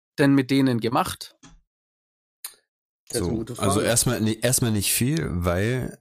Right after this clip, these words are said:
Speaker 3: äh, man kann nicht abswipen. So, erstmal geht's da los.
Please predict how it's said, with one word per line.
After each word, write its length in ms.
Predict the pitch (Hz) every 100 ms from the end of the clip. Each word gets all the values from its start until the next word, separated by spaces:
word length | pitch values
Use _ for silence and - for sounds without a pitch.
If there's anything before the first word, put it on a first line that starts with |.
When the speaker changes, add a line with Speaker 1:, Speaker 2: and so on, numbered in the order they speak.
| - -
Speaker 3:
äh, 220 | 107 104 -
man 160 | 107 104
kann 160 | 104
nicht 160 | 104 -
abswipen. 680 | 87 - 82 80 78 78 - _
So, 140 | - 98
erstmal 340 | 87 - 92
geht's 200 | 92 -
da 180 | 92 80
los. 340 | 69 127 -